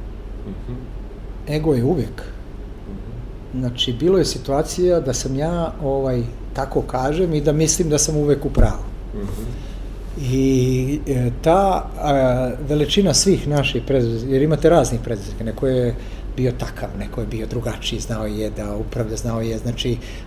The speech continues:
Speaker 2: a, svima su nama date sposobnosti. Ali, konkretno za mene je uvek bila, a, mislim, ta stvar kada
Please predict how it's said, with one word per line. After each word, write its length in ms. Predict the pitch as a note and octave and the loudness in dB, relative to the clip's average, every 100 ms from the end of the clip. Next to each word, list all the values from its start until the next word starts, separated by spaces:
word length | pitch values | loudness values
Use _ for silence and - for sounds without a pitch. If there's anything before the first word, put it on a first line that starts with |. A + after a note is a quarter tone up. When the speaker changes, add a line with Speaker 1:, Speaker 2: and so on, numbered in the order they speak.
| - | -6
Speaker 2:
a, 220 | A#2+ A#2 C3 C#3+ - - | -4 -2 -4 -6 -8 -6
svima 340 | - G3 A3+ | 0 6 6
su 180 | G3+ G3 | 6 4
nama 260 | F3 F#3+ D3+ | 4 4 4
date 600 | D3+ D3+ - D3+ C#3 B2+ - - - | 4 2 6 6 8 4 -2 -10 -8
sposobnosti. 840 | - D3 B2+ C3 A#2 A2+ - - - - - - - - | -2 2 2 2 0 -2 -8 -10 -10 -10 -10 -10 -10 -6
Ali, 440 | A#2+ C3 C#3 C3 - - - - - | -2 2 2 2 -4 -12 -12 -12 -6
konkretno 520 | C3 B2 F3 A3+ F#3 | -2 2 4 4 4
za 140 | C#3 | 4
mene 240 | C#3+ F#3 G#3+ F3+ | 4 6 6 6
je 80 | E3 | 6
uvek 260 | F3 G3 | 6 6
bila, 300 | C3+ D#3+ F3+ | 6 4 6
a, 460 | D#3 D3 D#3+ C#3+ C#3 C#3+ | 6 4 0 4 4 4
mislim, 360 | D#3 - C3+ A2+ - - | 2 2 0 -2 -8 -2
ta 180 | E3+ D#3+ | 4 4
stvar 400 | - D#3+ F3+ C#3+ - - - D3 B2+ - | 4 4 4 2 -2 -8 -8 -6 -6 -2
kada 340 | D3 C3+ B2 | 0 2 0